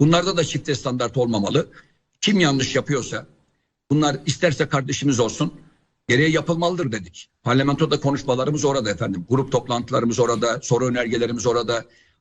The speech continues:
araştırma. Bugün de yine aynı şekilde iddianamenin çıkması da iyi bir şey olmuştur.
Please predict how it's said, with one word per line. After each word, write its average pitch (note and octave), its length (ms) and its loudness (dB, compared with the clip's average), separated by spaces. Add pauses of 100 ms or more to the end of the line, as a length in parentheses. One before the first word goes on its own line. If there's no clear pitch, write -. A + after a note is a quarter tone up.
araştırma. C3+ 520 2
Bugün F3+ 260 0
de E3 60 2
yine E3 220 -2
aynı D3 140 -2
şekilde C#3 240 -6
iddianamenin D#3 480 -2
çıkması D3+ 440 -4
da F3 200 -2
iyi E3+ 160 2
bir C3+ 60 0
şey B2 140 2
olmuştur. G#2 400 -2